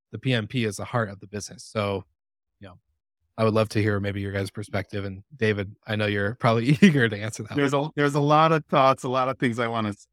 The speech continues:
Speaker 2: I'll try not to, uh, to ramble on too much. To address the question specifically, uh, we do ask that with the property managers about what is their tech stack, and the tech stack changes obviously as the portfolio size increases. So you do see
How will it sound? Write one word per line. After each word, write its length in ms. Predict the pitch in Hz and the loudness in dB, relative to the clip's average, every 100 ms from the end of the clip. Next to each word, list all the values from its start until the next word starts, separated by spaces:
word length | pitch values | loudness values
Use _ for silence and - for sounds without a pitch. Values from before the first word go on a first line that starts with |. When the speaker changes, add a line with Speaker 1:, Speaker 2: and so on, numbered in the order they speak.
| 101 | -8
Speaker 2:
I'll 120 | 98 | -8
try 220 | - 110 | -8 -10
not 260 | 107 104 101 | -10 -12 -14
to, 160 | - 107 | -12 -6
uh, 240 | 101 95 - - | -4 -4 -6 -12
to 100 | 107 | -10
ramble 380 | 107 104 101 | -6 -4 0
on 180 | 98 95 | 0 0
too 180 | 90 107 | -2 -4
much. 300 | 95 87 - | -2 -4 -4
To 80 | 110 | -4
address 320 | 98 127 123 | 0 -2 -2
the 60 | - _ _ _ _ _ | -12 _ _ _ _ _
question 400 | 123 113 110 95 | -4 -2 -2 -4
specifically, 960 | - 101 - _ 107 - 101 98 92 _ _ _ - | -6 -16 -16 _ -20 -4 -2 -2 -4 _ _ _ -8
uh, 240 | 107 107 123 | -4 -4 -4
we 160 | 120 | -6
do 220 | 117 170 | 0 2
ask 320 | 139 123 135 - | 4 2 0 -2
that 260 | 101 92 | -4 -4
with 140 | 117 - | -8 -8
the 80 | |
property 400 | 95 110 101 98 | -6 -4 -4 -4
managers 580 | 95 98 107 92 95 90 | -6 -6 -6 -6 -10 -10
about 280 | 95 95 95 | -8 -8 -6
what 200 | 104 98 - _ | -4 -6 -6 _
is 200 | 107 - | -6 -2
their 140 | 95 | -4
tech 260 | 90 98 - | -2 -6 -6
stack, 400 | - 95 92 - | -10 -6 -6 -8
and 260 | 101 92 95 - | -10 -10 -12 -14
the 100 | 92 | -18
tech 280 | - 104 - | -6 -6 -6
stack 720 | - _ _ _ 110 101 92 _ _ _ _ | -20 _ _ _ 0 0 0 _ _ _ _
changes 560 | - 127 123 107 98 92 | -4 0 0 0 -2 0
obviously 640 | 98 110 101 95 - 95 | 2 2 2 0 -2 -4
as 240 | 98 101 95 | -4 -4 -6
the 380 | 104 98 92 90 _ | -4 -4 -4 -8 _
portfolio 520 | 107 - 101 101 92 | -10 -8 -6 -2 -4
size 420 | 95 101 95 87 | -2 -2 -2 -6
increases. 720 | 90 82 - 101 - 82 82 | -10 -12 -8 -8 -6 -12 -12
So 220 | - 98 92 | -10 -8 -6
you 160 | 95 | -8
do 240 | 92 117 113 | -2 0 0
see 420 | - 117 110 | -2 -4 -4